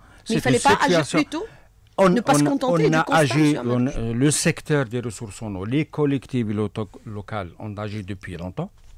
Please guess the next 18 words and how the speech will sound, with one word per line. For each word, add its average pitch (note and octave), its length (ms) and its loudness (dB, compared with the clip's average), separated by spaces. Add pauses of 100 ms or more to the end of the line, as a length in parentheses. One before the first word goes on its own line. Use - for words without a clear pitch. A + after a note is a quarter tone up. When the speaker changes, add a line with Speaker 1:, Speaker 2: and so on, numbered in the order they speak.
(460)
Speaker 2:
Et - 40 -14
on F#2 160 -8
est D#3 120 -4
devant A2 260 -8
cette - 260 -10
situation. - 680 -12 (640)
C'est - 240 -8
une C3 80 -6
situation B2+ 640 -4
qu'on - 140 -8
ne G#2 40 -12
pourra A#2+ 480 0 (140)
pas D3 160 2
régler G#2+ 340 -4
du F#2 140 -10
jour F#2 220 -8
au F2 40 -10
lendemain. F2 420 -8